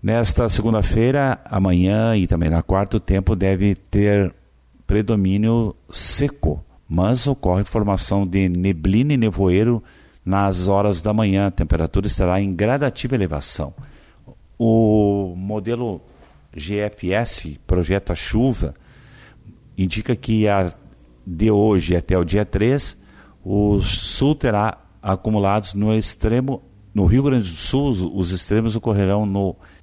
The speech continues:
oeste, junto à fronteira com o Uruguai. Já para o período de quatro a onze, mostra acumulados elevados no norte do estado.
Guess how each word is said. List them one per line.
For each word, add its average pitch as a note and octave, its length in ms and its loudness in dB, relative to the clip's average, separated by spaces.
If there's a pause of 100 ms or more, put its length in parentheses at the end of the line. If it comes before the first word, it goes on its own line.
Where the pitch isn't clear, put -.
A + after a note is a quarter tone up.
(140)
oeste, G2 640 0
junto G#2+ 360 -2
à - 20 -2
fronteira G#2+ 540 0
com G#2+ 280 0
o A2 40 2
Uruguai. F#2+ 580 0 (540)
Já G2+ 280 0
para C3+ 160 -2
o A#2 40 -4
período G#2+ 280 0
de G2 140 0
quatro B2+ 880 -2 (160)
a F#2+ 160 0
onze, G#2+ 600 2
mostra G#2+ 640 0 (500)
acumulados F#2+ 640 0
elevados F#2 640 -2
no A#2+ 220 2
norte F2+ 580 0
do F#2 240 0
estado. E2+ 760 -4